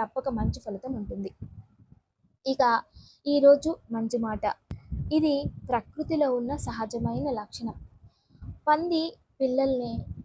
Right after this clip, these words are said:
ఒకటి, రెండు చాలా ఒకేసారి కనేస్తుంది. అదే గోవు ఒకసారి ఒకటే కంటుంది. కానీ ప్రకృతిలో ఎక్కడ చూసినా గోవులే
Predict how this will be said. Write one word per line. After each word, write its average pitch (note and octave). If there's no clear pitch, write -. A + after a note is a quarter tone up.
ఒకటి, B3+
రెండు A#3+
చాలా C4+
ఒకేసారి C#4+
కనేస్తుంది. A3
అదే D4+
గోవు C4+
ఒకసారి B3
ఒకటే A3+
కంటుంది. A3+
కానీ D4
ప్రకృతిలో D4
ఎక్కడ C#4
చూసినా B3
గోవులే A#3+